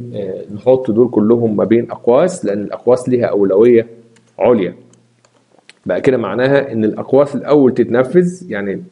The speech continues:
اللي ما بين الاقواس الاول يتنفذ، وبعد كده يكمل عادي على حسب الجدول بتاعه.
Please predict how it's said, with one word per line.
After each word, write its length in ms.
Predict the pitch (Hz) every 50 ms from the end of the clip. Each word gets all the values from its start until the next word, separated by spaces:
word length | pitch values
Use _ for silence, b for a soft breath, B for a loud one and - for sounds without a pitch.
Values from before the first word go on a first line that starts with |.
| _ -
اللي 160 | 110 104 104
ما 100 | 104 107
بين 140 | 123 151 160
الاقواس 360 | 123 113 - - 151 143 -
الاول 260 | 113 117 127 127 113
يتنفذ، 520 | 107 - 117 135 139 - 202 196 190 196 - b b b b b b b b b b b b b -
وبعد 340 | 113 120 160 147 143 131 123
كده 380 | 127 151 143 143 143 143 143 - -
يكمل 440 | - 120 113 - 127 127 120 110 101
عادي 460 | 98 107 123 127 117 110 110 110 95 90 92 85 - -
على 100 | - -
حسب 300 | - 120 - - 110 98
الجدول 380 | 98 95 113 110 107 104 101 95
بتاعه. 340 | 90 92 82 92 87 90